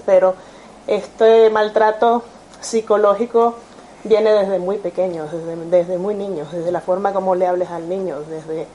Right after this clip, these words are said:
o, o hasta el hecho de no ponerles límites también, porque entonces caemos en,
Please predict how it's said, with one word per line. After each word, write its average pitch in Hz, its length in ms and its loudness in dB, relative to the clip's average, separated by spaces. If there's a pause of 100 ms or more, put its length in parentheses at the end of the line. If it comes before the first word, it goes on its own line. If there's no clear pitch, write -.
(460)
o, 185 360 2 (1000)
o 208 100 4
hasta 208 240 2
el 214 100 2
hecho 214 260 2
de 233 160 2
no 220 220 2
ponerles 208 380 -4
límites 220 340 -4
también, 202 340 -2
porque 180 200 -2
entonces 175 340 -6
caemos 202 460 0
en, 196 220 0